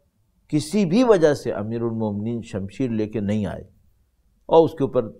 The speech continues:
آپ کو پتہ ہے سینکڑوں لیکچرز دیے جاتے ہیں، بتاتے، بتایا جاتا ہے کیوں ایسا ہوا، اب میں اس کے اندر نہیں جاؤں گا۔ اگر حالات ایسے تھے کہ امیر المومنین شمشیر لے کر نہیں آ سکتے تھے، تو کس نے اس فریضے کو انجام دیا؟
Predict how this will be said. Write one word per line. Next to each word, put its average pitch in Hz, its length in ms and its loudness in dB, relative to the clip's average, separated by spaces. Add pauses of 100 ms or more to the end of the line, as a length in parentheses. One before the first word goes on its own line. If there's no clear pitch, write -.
آپ 107 180 -2
کو 107 80 -4
پتہ 92 200 -4
ہے 98 80 0
سینکڑوں 110 480 -6
لیکچرز 98 500 -4
دیے 92 160 -6
جاتے 90 320 -6
ہیں، 92 200 -8
بتاتے، 87 480 -12
بتایا 90 340 -4
جاتا 95 300 -4
ہے 101 80 -2
کیوں 139 360 0
ایسا 113 220 0
ہوا، 98 280 -6 (680)
اب 107 100 -2
میں 113 120 0
اس 117 120 -2
کے 131 100 -4
اندر 131 200 -2
نہیں 156 200 0
جاؤں 117 260 2
گا۔ 98 100 -4 (260)
اگر 151 220 8
حالات 156 440 8
ایسے 165 260 0
تھے 156 140 0
کہ 156 120 -2
امیر 143 280 -2
المومنین 156 480 0
شمشیر 165 400 -4
لے 208 220 2
کر 233 160 2
نہیں 202 340 4
آ 240 160 6
سکتے 131 380 -2
تھے، 87 240 -10 (1200)
تو 131 80 -4
کس - 360 -2
نے 143 140 0
اس 107 160 -6
فریضے 90 360 -4
کو 82 160 -10
انجام 76 380 -14
دیا؟ - 240 -20